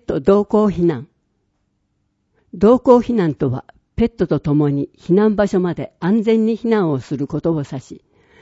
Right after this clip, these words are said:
避難所等において飼い主がペットを同室で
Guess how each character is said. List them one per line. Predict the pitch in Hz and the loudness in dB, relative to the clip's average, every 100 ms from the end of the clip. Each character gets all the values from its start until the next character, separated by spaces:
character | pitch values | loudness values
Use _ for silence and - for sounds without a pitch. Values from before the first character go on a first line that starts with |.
| _ _ _ _ | _ _ _ _
避 | 196 | -4
難 | 214 240 | -2 -2
所 | 233 247 | -2 -4
等 | - 214 | -2 -2
に | 151 - | -2 -4
お | 175 | -4
い | 151 | -4
て | - 139 - _ _ _ | -8 -14 -14 _ _ _
飼 | 208 208 | -6 -2
い | |
主 | 214 175 156 | 0 -2 -4
が | 135 120 _ - | -10 -12 _ -6
ペ | 233 | -6
ッ | |
ト | 240 208 156 | -4 -4 -4
を | 143 | -2
同 | 160 165 | -2 -4
室 | 175 - 156 | -4 -12 -10
で | 156 | -10